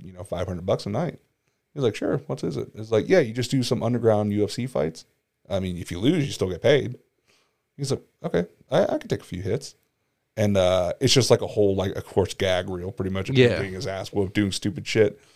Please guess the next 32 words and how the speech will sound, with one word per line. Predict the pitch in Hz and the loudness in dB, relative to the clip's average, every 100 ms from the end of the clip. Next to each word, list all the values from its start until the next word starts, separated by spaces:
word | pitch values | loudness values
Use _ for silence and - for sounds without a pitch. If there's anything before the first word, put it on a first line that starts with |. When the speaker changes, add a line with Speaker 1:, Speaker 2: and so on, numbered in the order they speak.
| _ _ _ _ _ | _ _ _ _ _
Speaker 1:
But | 120 | 2
then | 127 123 | 2 0
he | 123 | 0
starts | - 117 - | 0 -2 0
seeing | - 156 127 | 2 2 4
that, | 101 98 95 - | 2 0 -2 4
oh, | 180 123 101 | 4 4 -2
the | 101 | -2
money's | 104 104 98 | 0 0 0
coming | - 92 101 | -2 -2 0
in, | 135 135 139 | 2 0 0
and | 110 95 95 95 95 95 - | -4 -4 -4 -6 -8 -10 -14
they're | - 101 92 | -4 0 0
like, | 95 | 2
"Oh, | 107 98 | 4 4
well, | 92 95 | 2 0
we're | 98 | 0
gonna | 98 92 | 0 -2
shut | 107 | -4
down | - 87 | -4 -6
the | 87 | 2
program." | 113 107 107 101 | 4 4 0 -2
So | 95 | -4
he's | 95 | -6
like, | 90 - | -4 -2
"Okay, | 107 95 | 2 2
I | 98 | 2
have | 110 | 0
to | 110 | 0
do | 104 | 0
something | 101 95 95 | -2 -4 0
big." | 107 98 82 | 2 2 -2